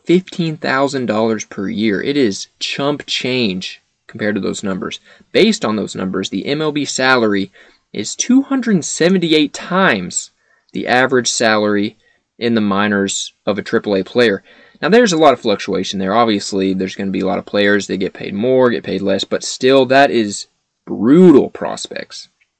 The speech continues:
You know, and this got me thinking about this idea of being stuck in the minor leagues, about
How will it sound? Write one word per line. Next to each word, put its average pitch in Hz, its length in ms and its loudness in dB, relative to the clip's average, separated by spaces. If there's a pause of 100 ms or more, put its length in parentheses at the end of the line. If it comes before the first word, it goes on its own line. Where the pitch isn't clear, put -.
(840)
You 147 120 -2
know, 156 120 6
and 160 80 4
this 165 100 0
got 151 260 4
me 120 220 0
thinking 117 600 -2
about 110 340 0
this 107 120 -4
idea 107 400 0
of 98 80 -4
being 107 240 0
stuck - 340 0
in 120 60 -2
the 113 60 0
minor 113 340 2
leagues, 95 280 -6
about 104 320 -2